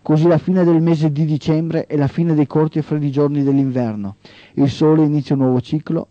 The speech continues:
e il sistema sociale si avvia ad una nuova primavera. Le feste erano licenziose. "Scandalo!", gridavano i preti cristiani. Per i cristiani la vita deve essere dolore,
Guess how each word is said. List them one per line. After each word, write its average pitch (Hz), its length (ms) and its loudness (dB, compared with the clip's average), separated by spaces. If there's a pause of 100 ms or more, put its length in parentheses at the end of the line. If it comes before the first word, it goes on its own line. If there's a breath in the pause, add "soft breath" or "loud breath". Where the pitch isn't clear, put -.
e 135 60 -2
il 131 60 -2
sistema 147 380 -2
sociale 151 400 -2
si 147 160 -6
avvia 135 480 -2
ad 123 160 -10
una 139 160 -4
nuova 123 340 -2
primavera. 113 600 -6 (1400 loud breath)
Le 160 100 2
feste 196 360 2
erano 185 180 2
licenziose. 165 840 0
"Scandalo!", 160 960 -2
gridavano 147 460 0
i 135 40 -2
preti 139 280 -4
cristiani. 113 640 -6 (560 loud breath)
Per 143 180 2
i 139 60 2
cristiani 175 500 0
la 160 100 2
vita 165 240 0
deve 156 160 2
essere 160 240 0
dolore, 135 540 0